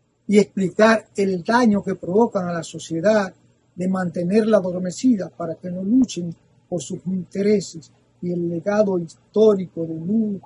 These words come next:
de amor y de respeto que nos crearon unos llamados Bolívar, una Ibarburo, un Camaño, un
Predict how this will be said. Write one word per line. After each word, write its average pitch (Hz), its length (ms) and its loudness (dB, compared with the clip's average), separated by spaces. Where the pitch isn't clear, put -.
de - 80 -6
amor 202 340 -2
y 175 60 -10
de 170 160 -16
respeto - 760 -6
que 190 100 -2
nos 180 180 -2
crearon 185 800 0
unos 190 340 0
llamados 170 720 -4
Bolívar, 175 760 0
una 185 680 -4
Ibarburo, 180 1000 6
un 202 200 -8
Camaño, 180 960 -2
un 185 280 -14